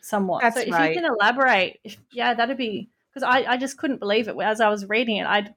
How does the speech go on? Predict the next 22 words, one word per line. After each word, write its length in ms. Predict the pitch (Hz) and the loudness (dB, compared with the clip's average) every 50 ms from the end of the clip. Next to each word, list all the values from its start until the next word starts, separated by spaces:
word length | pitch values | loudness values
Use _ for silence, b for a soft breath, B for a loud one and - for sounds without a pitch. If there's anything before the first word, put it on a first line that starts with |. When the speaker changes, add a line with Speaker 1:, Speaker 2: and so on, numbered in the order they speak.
| _ _ | _ _
Speaker 1:
you 100 | 226 220 | -6 -4
know, 80 | 202 190 | -2 0
have 200 | 196 220 226 214 | 0 0 0 0
to 80 | - 202 | -2 -6
tell 220 | - 208 202 214 | -6 -4 -4 -4
someone, 240 | 208 240 208 185 185 | -4 -2 -2 0 0
like, 180 | - - - | 0 -2 -6
"Can 340 | _ - - - 196 202 220 | _ -12 -6 -4 -2 0 0
you 140 | 226 226 214 | 0 0 0
believe 320 | 214 196 196 196 190 196 | 0 0 2 0 0 -2
this 180 | 196 190 196 - | -4 -6 -6 -6
is 120 | 208 202 | -8 -6
still 260 | - - 202 190 190 180 | -4 -2 -2 -2 0 2
going 280 | 190 180 175 175 180 | 2 2 2 2 0
on?" 220 | 190 196 170 160 - | -2 -2 -2 -2 -2
So, 120 | - 220 | -4 -2
yeah, 220 | 202 226 214 - - | 0 2 2 2 0
if 140 | 208 208 - | -2 -4 -6
you 60 | 220 | -8
can 220 | - - 220 220 233 | -8 -6 -4 -2 -2
elaborate, 520 | 220 202 180 175 175 175 175 175 - _ | 0 2 0 0 0 0 -2 -2 -4 _
please. 520 | - 208 208 202 180 170 196 - - - | -6 -4 -2 -2 -2 -4 -6 -8 -14 -20